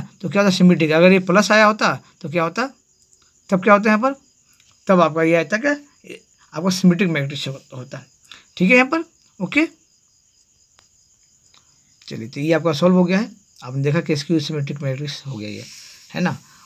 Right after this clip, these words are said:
अब हम, मैं आपको एक, अब ट्वेल्थ बताने जा रहा हूँ, ध्यान दीजिए, बस इस, ए, इस exercise का मैं ट्वेल्थ बताने जा रहा हूँ, थ्री पॉइंट थ्री है ये। तो आपको इसमें क्या कह रहा है कि A equal to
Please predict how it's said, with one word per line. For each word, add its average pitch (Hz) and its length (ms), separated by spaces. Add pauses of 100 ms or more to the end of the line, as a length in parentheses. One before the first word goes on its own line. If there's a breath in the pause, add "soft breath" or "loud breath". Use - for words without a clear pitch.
अब 165 80
हम, 185 340 (220)
मैं 170 180
आपको 190 260
एक, 185 200 (120)
अब 147 160
ट्वेल्थ 160 240
बताने 135 280
जा 113 80
रहा 117 80
हूँ, 120 80
ध्यान 135 180
दीजिए, 113 260 (560)
बस 143 260
इस, - 280 (120)
ए, 139 460 (720)
इस 165 100
exercise 156 420
का 151 80
मैं 151 160
ट्वेल्थ 151 240
बताने 147 260
जा 156 60
रहा 175 80
हूँ, 185 80
थ्री 135 120
पॉइंट 135 220
थ्री 139 160
है 147 100
ये। 226 140 (680 loud breath)
तो 180 60
आपको 190 200
इसमें 220 180
क्या 220 100
कह 170 120
रहा 143 100
है 127 80
कि 202 400 (460 soft breath)
A 208 220
equal 190 340
to 165 180